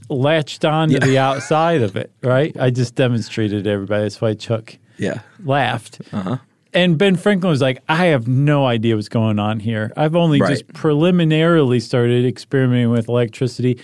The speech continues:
Speaker 1: This is weird." And he wrote to a friend. He said, "I, I can't explain this. Maybe someday you'll be able to investigate it. If you do, let me know what the deal is."
Speaker 2: Yeah.
Speaker 1: Um, but he was the,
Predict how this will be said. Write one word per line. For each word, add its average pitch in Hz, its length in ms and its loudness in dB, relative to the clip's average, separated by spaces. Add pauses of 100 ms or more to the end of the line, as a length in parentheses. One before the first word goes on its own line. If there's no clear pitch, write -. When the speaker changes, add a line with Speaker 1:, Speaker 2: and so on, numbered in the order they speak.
(200)
Speaker 1:
This 190 280 0
is 147 80 0
weird." 135 400 0 (240)
And 139 100 4
he 156 80 4
wrote 180 260 4
to 156 180 4
a 139 40 2
friend. 180 340 2
He 127 60 2
said, 139 240 2
"I, 135 160 2 (240)
I 139 60 0
can't 151 280 2
explain 151 400 0
this. 139 160 0 (280)
Maybe 151 200 2
someday 160 360 2
you'll 180 180 4
be 151 180 2
able 127 220 2
to 135 180 -2
investigate 123 600 0
it. 131 240 -2
If - 220 -6
you 143 80 2
do, 143 260 4 (300)
let 135 260 0
me 143 180 2
know 131 220 4
what 120 220 0
the 123 80 0
deal 135 320 4
is." 113 360 -2 (120)
Speaker 2:
Yeah. - 220 -2 (360)
Speaker 1:
Um, 143 440 0 (260)
but 165 140 -2
he 202 260 0
was 202 220 2
the, 151 280 4